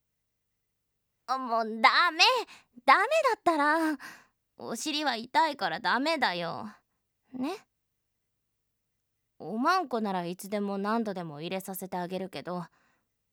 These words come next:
お尻の穴だけは勘弁してよね。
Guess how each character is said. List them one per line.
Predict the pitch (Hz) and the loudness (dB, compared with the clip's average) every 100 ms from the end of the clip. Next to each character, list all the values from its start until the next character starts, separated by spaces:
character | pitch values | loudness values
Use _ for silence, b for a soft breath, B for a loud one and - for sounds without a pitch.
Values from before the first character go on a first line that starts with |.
| - | -12
お | 156 | -10
尻 | 214 277 269 | -8 -6 -2
の | 254 | 0
穴 | 254 262 | 2 0
だ | 196 | 0
け | 165 | -4
は | 131 | -12
勘 | - 254 247 | -6 -2 -2
弁 | 156 165 | -4 -8
し | 175 - | -14 -8
て | 247 | -6
よ | 233 156 | -4 -6
ね。 | 160 196 185 | -8 -10 -12